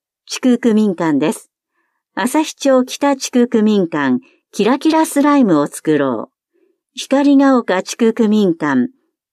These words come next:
パネルシアターピーカブー、キャップを使ってヨーヨー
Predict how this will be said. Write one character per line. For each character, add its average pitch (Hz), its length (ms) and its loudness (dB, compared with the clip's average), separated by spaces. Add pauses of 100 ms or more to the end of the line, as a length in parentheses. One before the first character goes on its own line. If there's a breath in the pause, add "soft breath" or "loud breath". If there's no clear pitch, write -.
パ 190 120 -4
ネ 262 180 2
ル 254 140 2
シ 240 240 -2
ア 196 100 -2
タ 147 280 -4
ー 131 100 -6
ピ 285 200 2
ー - 80 -4
カ 240 200 -2
ブ 202 100 -2
ー、 160 220 0 (440 soft breath)
キ 262 100 0
ャ 269 40 2
ッ 262 40 -8 (100)
プ 165 120 2
を 160 100 0
使 - 220 -8
っ 160 80 -6
て 151 220 -2
ヨ 202 220 0
ー 302 40 2
ヨ 302 160 2
ー 294 40 4